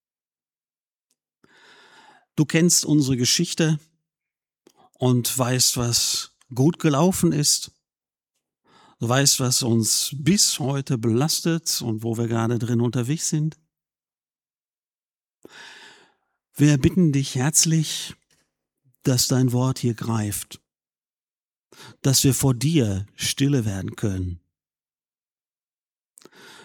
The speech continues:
Wir bitten dich, dass du uns unterscheiden lehrst,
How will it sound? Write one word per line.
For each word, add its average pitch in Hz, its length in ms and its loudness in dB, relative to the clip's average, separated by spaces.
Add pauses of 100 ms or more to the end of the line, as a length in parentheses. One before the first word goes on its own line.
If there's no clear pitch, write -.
Wir 139 120 6
bitten 185 300 4
dich, 143 420 2
dass 135 260 0
du 127 180 2
uns 123 640 0 (320)
unterscheiden 143 680 0
lehrst, 110 680 2